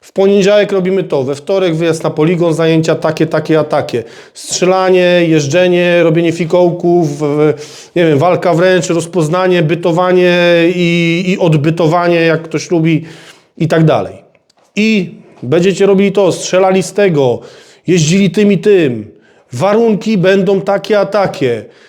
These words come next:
Jedzenie trzy razy dziennie, w-, porządek dnia można też żołnierzom podesłać, żeby oni wiedzieli, żeby oni nie jechali w ciemno, nie?” Bo ja na przykład tak lubię, żebym,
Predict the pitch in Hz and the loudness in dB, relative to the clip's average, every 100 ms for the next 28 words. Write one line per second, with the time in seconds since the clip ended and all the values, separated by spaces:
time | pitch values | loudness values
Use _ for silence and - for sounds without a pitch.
0 | _ _ 160 180 170 202 190 - 196 190 | _ _ -2 0 2 2 2 0 -2 0
1 | 175 180 190 208 202 185 - - 175 180 | 0 0 0 2 2 0 -4 -10 -8 -4
2 | 196 185 208 202 170 208 240 214 160 156 | -2 0 2 0 0 0 0 0 0 -2
3 | 147 131 151 143 139 131 139 135 - 117 | -2 -2 0 2 0 -2 -2 -2 -4 -8
4 | 117 131 170 185 226 220 277 320 170 165 | -4 0 0 2 2 2 2 2 2 2
5 | 175 185 - - 151 233 233 220 240 247 | 2 -2 -10 -8 -2 2 2 2 2 2
6 | - 254 254 226 - 247 175 135 123 151 | 0 0 0 0 0 0 2 0 0 0
7 | 190 196 202 196 - 170 262 262 214 233 | 2 0 0 -8 -8 -4 0 0 0 -2
8 | 226 220 226 233 233 196 208 196 | 0 -2 0 2 2 2 2 0